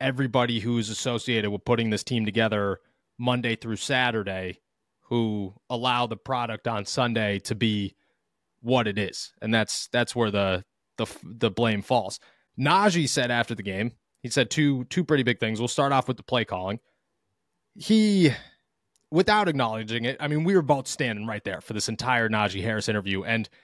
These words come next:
the, the whole time, like, I mean, they tried, the P R department, shout out to them. They put in their best effort to shut this thing down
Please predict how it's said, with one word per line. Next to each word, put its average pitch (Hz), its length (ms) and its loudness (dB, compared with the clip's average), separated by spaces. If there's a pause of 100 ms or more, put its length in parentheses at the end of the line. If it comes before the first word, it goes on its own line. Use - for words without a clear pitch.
(280)
the, 151 160 0
the 156 120 0
whole 214 240 6
time, 165 380 0
like, 123 220 -4
I 147 100 0
mean, 160 160 0
they 196 140 4
tried, 180 260 2
the 139 60 -4
P 185 200 0
R 165 160 6
department, 170 440 0
shout 151 240 0
out 147 200 0
to 143 80 2
them. 135 240 2
They 139 140 0
put 143 220 0
in 139 100 0
their 120 180 4
best 123 360 -2
effort 117 320 0
to - 80 -8
shut 117 220 -2
this 107 160 -8
thing 117 180 -2
down 113 360 2